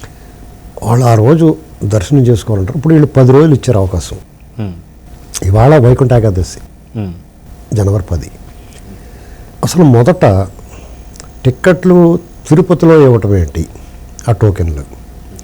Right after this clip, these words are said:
Speaker 1: టోకెన్లు ఉన్న వాళ్ళని మాత్రమే కొండ మీదకి ప-, అనుమతిస్తామని జేఈఓ చెప్-, ఆ, ఈఓ చెప్పడం ఏంటి? అసలు దీని వెనకాల ఏముంది? ఎవరి ప్రయోజనాల కోసం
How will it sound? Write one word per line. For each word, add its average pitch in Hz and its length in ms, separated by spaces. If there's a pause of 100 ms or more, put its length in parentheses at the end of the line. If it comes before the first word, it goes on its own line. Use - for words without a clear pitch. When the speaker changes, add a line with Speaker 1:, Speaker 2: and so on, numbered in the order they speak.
(800)
Speaker 1:
టోకెన్లు 170 500
ఉన్న 143 240
వాళ్ళని 147 400
మాత్రమే 143 480
కొండ 120 260
మీదకి 127 300
ప-, 117 80
అనుమతిస్తామని 113 880
జేఈఓ 120 400
చెప్-, 104 300
ఆ, 85 460 (920)
ఈఓ 127 240
చెప్పడం 87 380
ఏంటి? 69 220 (880)
అసలు 151 180
దీని 143 140
వెనకాల 117 300
ఏముంది? 71 380 (840)
ఎవరి 135 300
ప్రయోజనాల 127 600
కోసం 127 440